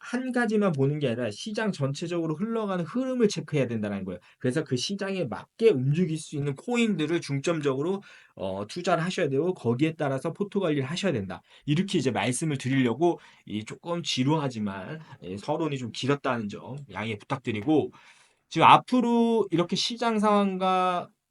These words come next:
맞물려서 움직일 수 있는 알트코인들 중점으로 계속 저희 업시들 그 소통방에서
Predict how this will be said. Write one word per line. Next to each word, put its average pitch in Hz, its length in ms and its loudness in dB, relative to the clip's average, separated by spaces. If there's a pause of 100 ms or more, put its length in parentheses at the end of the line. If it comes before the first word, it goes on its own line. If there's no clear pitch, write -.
(960)
맞물려서 190 600 8
움직일 156 380 2
수 180 180 -2
있는 185 480 4 (120)
알트코인들 120 840 0 (160)
중점으로 202 880 4
계속 143 360 -2
저희 131 180 -2
업시들 113 680 -2 (1600)
그 101 140 -4
소통방에서 143 920 2